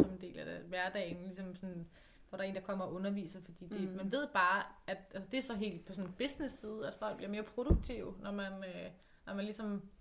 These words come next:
Speaker 1: har ro i sindet og ligesom har, er grounded. Og det gør børn jo også. Børn bliver jo nemmere at have med i et fællesskab,
Speaker 2: Mm.
Speaker 1: og de er nemmere at få til at sove, de er nemmere til at få sidde og spise pænt, hvis der ikke er konflikt i dem.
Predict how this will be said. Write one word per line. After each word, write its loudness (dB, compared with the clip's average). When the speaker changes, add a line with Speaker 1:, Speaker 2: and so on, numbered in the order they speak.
Speaker 1:
har 4
ro 2
i -2
sindet 0
og -2
ligesom -2
har, -2
er -4
grounded. 0
Og -2
det -2
gør -2
børn 2
jo -2
også. -4
Børn 2
bliver 0
jo 2
nemmere 0
at 0
have -2
med -2
i -2
et -8
fællesskab, 0
Speaker 2:
Mm. -2
Speaker 1:
og -2
de 0
er 6
nemmere 4
at -6
få -12
til -4
at -2
sove, 2
de -2
er 0
nemmere 0
til -4
at -2
få -8
sidde -2
og -4
spise 2
pænt, -2
hvis -4
der 4
ikke -4
er 2
konflikt 0
i -6
dem. -12